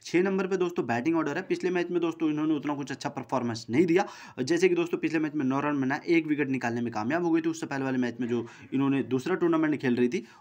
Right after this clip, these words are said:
उसमें अस्सी रन बना के दो विकेट निकाला, उससे पहले वाले मैच में बावन रन बना के दो वि-, एक,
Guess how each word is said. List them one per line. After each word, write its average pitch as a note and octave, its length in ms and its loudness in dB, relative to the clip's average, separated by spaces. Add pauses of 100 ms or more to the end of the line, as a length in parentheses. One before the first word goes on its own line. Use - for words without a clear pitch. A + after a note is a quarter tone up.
उसमें C#3+ 260 -2
अस्सी C#3 200 -4
रन D3 200 0
बना B2 160 0
के A2+ 100 -2
दो C#3 180 4
विकेट E3+ 240 2
निकाला, D#3 220 -2
उससे D#3 220 -8
पहले C3 160 -2
वाले B2 140 0
मैच A2+ 160 -2
में D3 160 -8
बावन A2 220 -2
रन A#2+ 180 -4
बना G#2 200 -8
के F#3 120 -4
दो E3+ 140 2
वि-, A#2+ 200 -4
एक, B2+ 220 -2